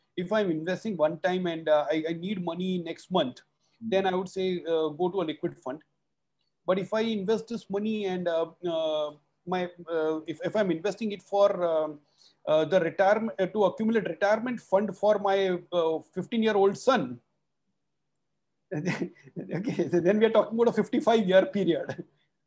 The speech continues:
Speaker 1: And then, then I would simply say, uh, buy a, a good, uh, uh, flexi cap fund and, uh, put money there. Don't worry about anything else.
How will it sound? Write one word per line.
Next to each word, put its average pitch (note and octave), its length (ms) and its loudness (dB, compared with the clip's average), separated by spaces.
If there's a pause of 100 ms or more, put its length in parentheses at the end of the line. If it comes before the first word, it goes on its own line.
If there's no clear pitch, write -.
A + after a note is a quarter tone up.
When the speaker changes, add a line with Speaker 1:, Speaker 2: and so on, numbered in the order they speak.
(880)
Speaker 1:
And C4+ 200 4
then, C4+ 200 2
then C#4 120 4
I C#4+ 120 4
would C#4+ 120 0
simply F4+ 320 2
say, F4+ 240 2 (200)
uh, A3+ 180 2 (340)
buy A#3+ 180 2
a, E4 120 4
a G#3 460 0 (100)
good, A3+ 260 0
uh, F#3+ 220 6
uh, D3+ 800 -2 (560)
flexi G#3 300 -2
cap B3 180 0
fund F#4+ 300 -2
and, D#4+ 280 -2
uh, D4+ 160 -2
put C#4 480 -4
money D4+ 260 2
there. B3 380 0 (400)
Don't E4 200 0
worry C#4+ 180 4
about B3+ 300 -2
anything G#3 320 -8
else. D#3+ 400 -4